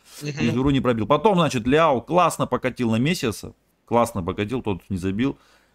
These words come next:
Speaker 2: На справедливости ради надо сказать, что там человек четыре были в воротах, и Мессиас, наверное, вот так вот думал, что вот надо так пробить, чтобы в этих четырёх не попасть, и пробил вообще выше ворот. Ещё и правый бил. Ну ладно. И, э, тот самый, собственно, пас голевой на, на Мессиаса, второй пас, да?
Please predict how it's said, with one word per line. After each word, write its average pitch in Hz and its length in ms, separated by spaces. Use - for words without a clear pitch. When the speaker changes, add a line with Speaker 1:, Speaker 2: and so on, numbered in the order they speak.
Speaker 2:
На 110 80
справедливости 131 400
ради 127 160
надо 123 120
сказать, 123 200
что - 140
там 113 240
человек 123 320
четыре 165 340
были 127 200
в 98 80
воротах, 104 400
и 101 80
Мессиас, 110 260
наверное, 113 220
вот 95 100
так 110 200
вот 101 100
думал, 113 360
что 117 140
вот 104 140
надо 110 180
так 107 180
пробить, 113 300
чтобы 110 220
в - 20
этих 101 140
четырёх 104 340
не 101 80
попасть, 113 360
и 95 40
пробил 101 260
вообще 104 180
выше 95 240
ворот. 90 320
Ещё - 140
и - 20
правый 92 320
бил. 85 180
Ну 131 120
ладно. 107 340
И, 208 440
э, 113 800
тот 165 160
самый, 175 220
собственно, 156 320
пас 156 220
голевой 139 300
на, 135 120
на 120 240
Мессиаса, 131 340
второй 101 280
пас, 85 240
да? 104 220